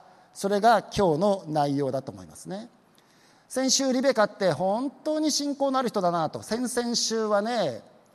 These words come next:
突然アブラハムのしもべがやってきて、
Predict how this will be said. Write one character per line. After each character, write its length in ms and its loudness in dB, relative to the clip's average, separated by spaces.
突 300 -4
然 420 -2
ア 120 4
ブ 100 4
ラ 100 6
ハ 120 0
ム 80 0
の 100 2
し 140 -2
も 140 2
べ 120 4
が 140 8
や 100 8
っ 180 -4
て 120 -2
き 120 -12
て、 480 0